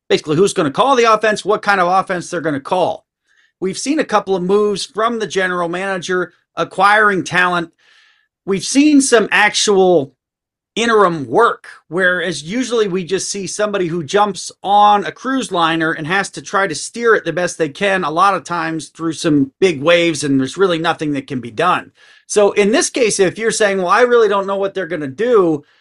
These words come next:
because of the amount of time that these guys have had, because of the actual work that they've done, I think you go ahead and name them the head coach and the general manager. I'm not sure timing-wise it matters too much.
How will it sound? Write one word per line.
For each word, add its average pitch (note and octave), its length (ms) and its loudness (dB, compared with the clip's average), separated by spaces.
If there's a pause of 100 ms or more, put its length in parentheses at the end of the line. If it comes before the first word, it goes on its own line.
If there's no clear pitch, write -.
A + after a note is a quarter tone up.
(280)
because B3+ 400 -4
of C4 120 -4
the G#3 140 -2
amount G3+ 380 2
of F#3 100 -6
time G3+ 320 -2
that F3+ 140 -6
these F3 200 -8
guys E3+ 240 -2
have C#3 140 -6
had, D#3+ 500 0
because A#3 340 -2
of G#3 100 -2
the E3 120 -10
actual F#3 520 -4
work F3+ 240 -4
that D3+ 160 -6
they've C3+ 200 -4
done, F3 460 0
I E3+ 160 -6
think G#3 300 -8
you D3+ 80 -6
go F#3 240 0
ahead E3+ 520 0
and D3 280 -2
name G3+ 320 -4
them C3+ 420 -2 (340)
the D#3+ 160 0
head E3 220 -4
coach F#3+ 240 -4
and D#3+ 140 -6
the C#3 80 -6
general D#3+ 340 -6
manager. D#3+ 540 -6 (260)
I'm - 160 0
not D#4 180 0
sure A#3 220 0
timing-wise G3+ 720 2
it D3+ 120 -2
matters E3+ 420 -4
too A3 180 -10
much. F#3 500 -2